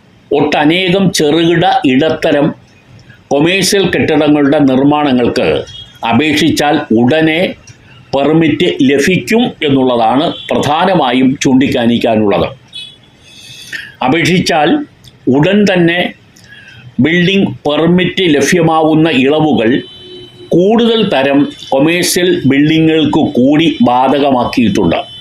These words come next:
ജി വൺ ഗണത്തിൽ ഇരുന്നൂറ് ചതുരശ്ര മീറ്റർ വരെ വിസ്തീർണി ഉള്ളതും മലിനീകരണ നിയന്ത്രണ ബോർഡിൻ്റെ വൈറ്റ് കാറ്റഗറിയിലും ഗ്രീൻ കാറ്റഗറിയിലും ഉൾപ്പെട്ടിട്ടുള്ളതുമായ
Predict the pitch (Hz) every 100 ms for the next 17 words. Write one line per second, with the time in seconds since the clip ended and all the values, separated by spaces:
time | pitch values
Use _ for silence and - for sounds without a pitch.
0 | - - - - - - - 120 202 233
1 | - 131 156 180 - - 117 131 151 156
2 | 147 104 151 - - - - - 135 160
3 | 190 202 214 214 214 196 143 160 165 -
4 | 170 170 - 135 123 135 160 147 180 165
5 | 147 147 156 - 123 127 - - 165 160
6 | 156 165 - 127 120 135 101 - - -
7 | - - - - - 123 131 160 175 202
8 | 202 196 190 190 151 160 156 165 170 147
9 | 120 143 143 147 139 143 - 120 139 170
10 | 165 - 202 165 143 147 165 147 127 107
11 | 90 92 - - - - - 110 135 185
12 | 233 254 - 165 160 160 160 156 147 139
13 | 143 - - 131 147 139 139 170 - 147
14 | 151 139 127 104